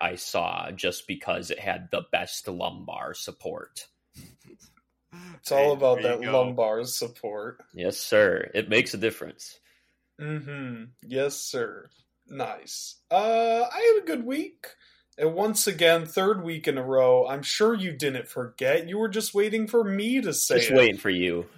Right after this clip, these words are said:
Speaker 2: But Dean and I got together and watched El Camino this
Speaker 1: Yes,
Speaker 2: week.
Speaker 1: sir.
Speaker 2: Uh,
Speaker 1: I waited for you to say that.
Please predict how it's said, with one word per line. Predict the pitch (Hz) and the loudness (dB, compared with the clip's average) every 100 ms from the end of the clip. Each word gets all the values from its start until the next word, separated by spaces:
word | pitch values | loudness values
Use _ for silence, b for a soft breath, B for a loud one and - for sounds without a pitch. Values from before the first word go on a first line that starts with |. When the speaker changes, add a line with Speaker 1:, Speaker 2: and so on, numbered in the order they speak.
| 160 b b - | -20 b b 2
Speaker 2:
But | 202 185 170 151 | 6 8 4 -2
Dean | 214 302 262 | 0 4 4
and | 185 | 6
I | 156 151 | 4 6
got | 156 156 156 | 6 4 2
together | 160 156 156 160 | 0 4 6 6
and | 160 156 | 4 6
watched | 156 151 - | 4 4 4
El | 165 180 170 | 6 6 4
Camino | 175 156 214 311 226 151 135 | -2 0 2 4 6 6 4
this | 135 104 | 2 2
Speaker 1:
Yes, | 113 131 | 2 -2
Speaker 2:
week. | 120 | -2
Speaker 1:
sir. | 156 156 135 123 113 - - _ _ - | 2 4 4 0 -6 -12 -20 _ _ -4
Speaker 2:
Uh, | 143 151 151 135 | 2 4 6 6
Speaker 1:
I | |
waited | 101 113 113 | 6 6 4
for | - 147 | 0 4
you | 147 135 | 4 4
to | |
say | - 127 104 | 0 0 0
that. | 95 107 104 | 2 -2 -4